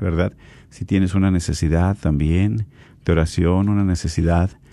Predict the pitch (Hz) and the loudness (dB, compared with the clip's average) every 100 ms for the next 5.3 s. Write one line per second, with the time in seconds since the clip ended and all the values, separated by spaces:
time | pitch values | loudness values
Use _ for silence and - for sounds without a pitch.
0 | - - - - 76 78 85 92 95 - | -20 -20 -10 -4 0 2 2 0 -2 -2
1 | 87 - - 76 71 - 64 78 - - | -4 -4 -2 0 0 -2 -4 -6 -8 -2
2 | 78 78 82 85 85 85 95 _ - - | 0 2 2 2 0 -2 -4 _ -20 -20
3 | - - 82 78 73 71 - 92 85 - | -20 -8 0 2 2 0 -2 -2 -2 -4
4 | - - - - 82 80 78 76 - 73 | -14 -16 -18 -10 -4 -2 -2 -2 -2 -2
5 | 69 67 | 0 -2